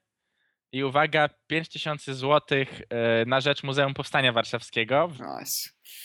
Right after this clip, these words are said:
Speaker 1: Klub, kawiarnia Wrzenie Świata musi zapłacić, jak żeby inaczej. E, no ale tutaj też, e,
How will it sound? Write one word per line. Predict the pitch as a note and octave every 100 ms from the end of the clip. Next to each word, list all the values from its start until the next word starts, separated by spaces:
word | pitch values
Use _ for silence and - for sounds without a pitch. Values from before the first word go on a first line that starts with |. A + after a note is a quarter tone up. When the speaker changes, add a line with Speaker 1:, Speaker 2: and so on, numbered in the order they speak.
| -
Speaker 1:
Klub, | B2+ - -
kawiarnia | B2 C3 C3 A#2+
Wrzenie | B2+ B2+
Świata | B2+ B2+
musi | B2 -
zapłacić, | A#2 B2 B2+
jak | C3
żeby | B2+ B2 A#2+
inaczej. | A#2 G#2+ - D#3 E3 _ - - - _ _ _ -
E, | C3 C3+
no | D#3+
ale | F#3+ F#3+
tutaj | G3+ G3 F#3
też, | F#3+ F3 - -
e, | C3+ C#3+ C#3 C3+